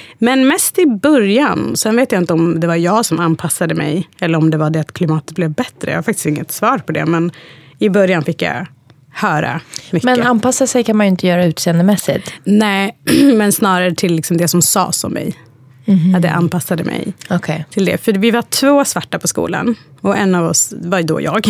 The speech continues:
Speaker 1: <laughs> Och den andra, han var adopterad.
Speaker 2: Mm.
Speaker 1: Ehm, så han hade liksom ett konstigt namn då. Vilket de tyckte att jag
Speaker 2: Mm.
Speaker 1: hade.
Speaker 2: Mm.
Speaker 1: Och sen så var det två, fr-, två killar från Kurdistan som var bröder. Och de blev jag väldigt bra vän med. Ehm, men sen så var det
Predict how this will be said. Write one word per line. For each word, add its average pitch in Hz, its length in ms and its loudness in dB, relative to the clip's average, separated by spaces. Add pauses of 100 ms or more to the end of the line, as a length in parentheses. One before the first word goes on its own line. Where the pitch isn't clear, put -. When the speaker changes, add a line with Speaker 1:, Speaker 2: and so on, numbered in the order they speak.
Speaker 1:
<laughs> 233 120 4
Och 220 60 4
den 196 140 2
andra, 170 340 0
han 175 420 -2
var 185 80 -2
adopterad. 180 520 -4 (180)
Speaker 2:
Mm. 180 140 2 (280)
Speaker 1:
Ehm, 175 480 2
så - 120 -2
han 185 140 2
hade 170 140 0
liksom 165 180 0
ett 151 220 -4
konstigt 151 480 -2
namn 190 280 2
då. 165 200 -4 (220)
Vilket 156 260 -6
de 175 200 -10 (100)
tyckte 156 220 -8
att - 80 -6
jag 220 180 2
Speaker 2:
Mm. 202 60 4
Speaker 1:
hade. 190 320 2 (180)
Speaker 2:
Mm. 170 240 0
Speaker 1:
Och 190 60 2
sen 185 120 2
så 175 100 -2
var 170 100 2
det 165 80 0
två, 160 440 -2
fr-, - 120 -12 (220)
två 170 360 0
killar 156 240 -4
från 160 140 -8
Kurdistan 160 560 -4
som 156 180 -2
var 147 180 -8
bröder. 170 480 -2 (340)
Och 170 120 -2
de 147 160 -2
blev 151 180 -4
jag 120 160 -6
väldigt 156 220 -6
bra 170 100 -2
vän 190 360 2
med. 220 260 0 (840)
Ehm, 165 640 0 (120)
men 196 200 2
sen 185 140 0
så 240 140 0
var 180 280 0
det 165 520 -4